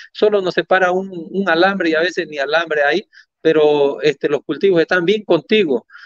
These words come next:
Entonces, da como para, como para pensar de que fuera un, un, un, un cúmulo de ensayos, digamos, en toda, en toda la colonia o en todo el valle donde estamos. Entonces, los cultivos a-, de al lado sufrieron,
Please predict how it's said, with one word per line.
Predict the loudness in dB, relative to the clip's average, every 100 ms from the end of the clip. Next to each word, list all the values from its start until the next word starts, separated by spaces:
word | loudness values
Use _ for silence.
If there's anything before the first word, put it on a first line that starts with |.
| -18
Entonces, | -8 0 0 0 -2 -4 -2
da | -2
como | -2 -4 -4
para, | -2 0 0 -2 -4 -6
como | -10 -10 -6
para | -4 -2 -2 -2 -4 -2
pensar | -4 -2 -2 0
de | -2
que | 0 0 0
fuera | 0 2 0
un, | 0 -2 -4 -8 -12 _ _ -20 -20 -20 _
un, | 0 2 2 -2 -8 -8 -10 -8 -10 -12 -18 -20 _ -2
un, | 0 2 0 -2 -6 -10 -14 -20 _ _ _ _ _ _
un | 0 0
cúmulo | 2 4 4 6
de | 4
ensayos, | 2 2 2 2 -2
digamos, | -6 -8 -10
en | -12
toda, | -4 0 0 -2
en | -6
toda | -2 0
la | 0 -2
colonia | -2 -2 -2 -4
o | -6
en | -2
todo | 0
el | 0
valle | 0 0
donde | -2 -2 -8
estamos. | -6 -6 -8 _ -20 -20 _
Entonces, | 0 0 -2 -4 _ _
los | -4 -2
cultivos | -4 -4 0 2
a-, | 2
de | 2 2
al | 2
lado | 2 0 -2
sufrieron, | -4 -6 0 2 2 0 -6